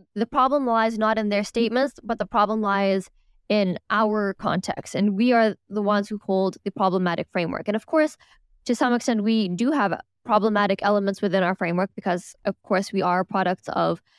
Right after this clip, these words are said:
our context, and that is not infallible or perfect either. So that's the, the first issue. And the second one is, how do we address the existence of these kinds of negative statements about women when they're used as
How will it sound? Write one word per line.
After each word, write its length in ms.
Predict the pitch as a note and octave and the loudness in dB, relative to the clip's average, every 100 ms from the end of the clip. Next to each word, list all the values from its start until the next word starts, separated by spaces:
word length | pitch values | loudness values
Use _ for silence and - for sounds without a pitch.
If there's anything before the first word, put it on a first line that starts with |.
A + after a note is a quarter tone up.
| _ - | _ -4
our 220 | - D#4+ D4 | 2 2 2
context, 540 | C#4+ A#3 B3 A3 A3 | 0 0 2 -2 0
and 120 | G3 | 0
that 240 | G3 F#3+ - | 2 2 0
is 140 | G#3 G3 | -4 0
not 260 | F#3 F3+ - - | 0 0 -4 -6
infallible 480 | G3+ F#3+ F#3 F3 | -2 2 2 2
or 140 | E3+ F#3 _ - | 0 -2 _ -8
perfect 340 | F#3+ - - | -4 -6 -4
either. 300 | G#3+ G3 - - _ _ _ | -2 0 -2 -8 _ _ _
So 140 | - A#3 | -4 0
that's 240 | C4 - | 0 0
the, 260 | A#3+ A3 - | 2 2 2
the 140 | F3+ G3+ | -4 -4
first 360 | - A#3+ - | -2 -2 -2
issue. 360 | - F#3+ F3+ F#3+ | -6 -4 0 0
And 140 | F#3 | 0
the 80 | G3+ | -2
second 360 | - C#4+ D#4 B3+ | -4 -2 0 0
one 200 | A#3 A3 | -2 -2
is, 400 | G3+ G3+ G3+ G3+ _ _ _ _ _ - | 0 0 0 -4 _ _ _ _ _ -16
how 280 | - B3+ D4 | -2 0 2
do 120 | F4+ | 2
we 200 | D4+ C#4+ | 0 0
address 500 | - G#3+ G#3+ A3 B3 | 0 -2 0 0 0
the 140 | B3 A#3+ | 0 -2
existence 460 | G3 A3 - G#3+ | 0 -2 -2 -2
of 100 | G#3 | -2
these 180 | G3 G#3+ | -2 -4
kinds 380 | - G#3+ G#3 - - | -2 0 0 -2 -2
of 540 | G3 F#3+ F#3+ F3+ - | 2 4 2 0 -8
negative 500 | - G3+ A3 A#3+ A3 | -4 0 2 2 0
statements 460 | G#3 G#3+ G3+ G3+ G3+ | -2 -2 -2 0 0
about 340 | G3 F#3+ G#3 | 0 0 0
women 400 | F#3+ F#3+ F#3+ F3+ - _ _ | 2 2 2 0 -6 _ _
when 160 | G#3+ B3 | 0 2
they're 160 | C4 | 4
used 440 | B3 G#3 A#3 B3+ A#3 - | 4 2 2 2 0 -2
as 360 | G#3 G#3 G#3 | 0 2 0